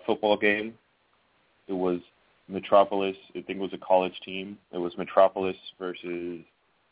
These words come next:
uh, Gotham. It was two football teams. So, you know, that kinda goes in tone with what the movie's gonna be.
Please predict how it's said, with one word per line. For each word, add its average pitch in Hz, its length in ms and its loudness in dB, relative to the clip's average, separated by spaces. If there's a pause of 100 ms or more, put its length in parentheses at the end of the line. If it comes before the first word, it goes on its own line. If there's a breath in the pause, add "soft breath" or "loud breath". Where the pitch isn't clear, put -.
(380)
uh, 80 340 2
Gotham. 95 560 -2 (840)
It 90 40 -10
was 85 140 -14 (320)
two 98 120 -6
football 85 300 -4
teams. 87 380 -4
So, 87 120 2
you 90 120 2
know, 90 140 2
that 87 260 4
kinda 92 260 6 (140)
goes 92 220 0
in 90 120 -6
tone 92 280 0
with 90 160 -4
what 90 160 -6
the 92 60 -4
movie's 92 280 -2
gonna 87 160 -8
be. 90 340 -12